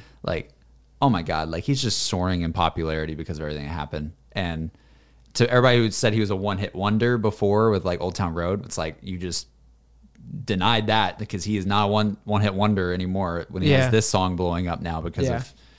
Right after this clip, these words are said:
Speaker 1: everything. So I think it's crazy. I, that whole situation, I just, I just didn't know if you saw it, but it's,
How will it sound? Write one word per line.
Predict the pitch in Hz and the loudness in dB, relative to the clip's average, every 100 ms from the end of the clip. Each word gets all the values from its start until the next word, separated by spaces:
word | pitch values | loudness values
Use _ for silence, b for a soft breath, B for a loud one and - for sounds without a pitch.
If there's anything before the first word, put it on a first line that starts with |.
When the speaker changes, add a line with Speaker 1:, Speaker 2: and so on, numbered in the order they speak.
| b | b
Speaker 1:
everything. | - 78 78 76 - | -8 -6 -6 -8 -6
So | 82 76 - b b b - | -4 -4 -6 b b b -2
I | 147 | 2
think | 190 127 | 4 2
it's | - | 0
crazy. | 107 104 92 - | 0 -2 -4 -4
I, | 123 127 - - b b b b _ | -2 -2 -4 -18 b b b b _
that | 151 | 2
whole | 175 190 | 4 2
situation, | 165 139 120 127 120 | 0 0 0 2 0
I | 123 | -2
just, | - - | -2 0
I | 131 | 0
just | 120 | 0
didn't | 131 | -2
know | 120 110 104 | 0 0 -2
if | 107 | -2
you | 104 | -4
saw | - 92 95 | 0 0 0
it, | 120 - 117 | 0 -4 -6
but | 104 | -6
it's, | 95 | -6